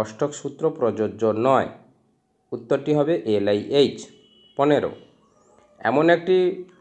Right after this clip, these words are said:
মৌলে পারমাণবিক ক্রমাঙ্ক সতেরো, এর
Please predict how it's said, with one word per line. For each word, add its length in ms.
মৌলে 320
পারমাণবিক 420
ক্রমাঙ্ক 440
সতেরো, 480
এর 180